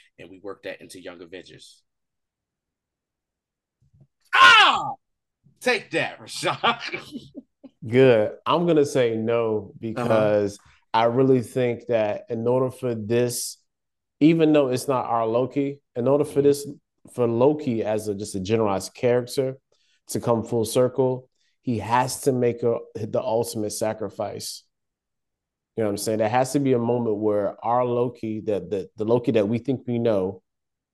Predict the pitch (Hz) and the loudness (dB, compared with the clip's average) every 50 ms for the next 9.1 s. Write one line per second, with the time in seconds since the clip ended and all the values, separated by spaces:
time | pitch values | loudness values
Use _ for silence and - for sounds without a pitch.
0 | _ _ _ _ _ _ _ _ _ _ _ _ - 104 95 92 101 107 113 113 | _ _ _ _ _ _ _ _ _ _ _ _ -18 -18 -16 -16 -14 -8 -2 0
1 | 117 110 110 110 117 139 143 120 104 92 92 - - - - - - _ _ _ | 2 2 2 4 4 2 2 2 0 -2 -4 -6 -8 -8 -8 -12 -18 _ _ _
2 | _ _ _ _ _ _ _ _ _ _ 110 120 127 131 123 - - - 135 131 | _ _ _ _ _ _ _ _ _ _ -6 -4 -2 -2 -4 -4 -4 -2 0 0
3 | 127 120 - - - 127 123 127 127 139 131 - - 123 117 113 110 - 117 110 | 0 -2 -4 -4 -2 0 0 0 0 -2 -4 -2 0 -2 0 0 -2 -4 -6 -8
4 | 107 - 120 120 113 113 110 110 - - - 123 117 110 107 110 - - _ - | -8 -6 -6 -6 -4 -4 -6 -6 -6 -4 -2 0 0 0 -2 -4 -10 -16 _ -6
5 | 131 123 117 107 101 107 98 98 107 107 104 101 98 95 90 90 98 104 101 98 | -4 -4 -2 -2 -2 -4 -4 -4 -2 -2 -2 -2 -2 -4 -6 -4 -2 -2 0 0
6 | 92 90 87 - _ _ _ _ _ _ - 117 - 147 123 117 113 110 107 - | -2 -4 -8 -12 _ _ _ _ _ _ -8 -4 0 2 4 4 4 2 0 -4
7 | - - _ _ _ _ _ _ _ _ _ - - 147 170 170 160 151 151 151 | -8 -14 _ _ _ _ _ _ _ _ _ -2 0 2 2 4 4 4 4 4
8 | 139 139 127 107 - 131 127 123 117 113 107 98 92 87 107 113 117 110 101 95 | 4 2 0 0 -2 -4 -2 -2 -2 -4 -4 -4 -4 -2 0 0 2 0 0 -4
9 | 95 | -6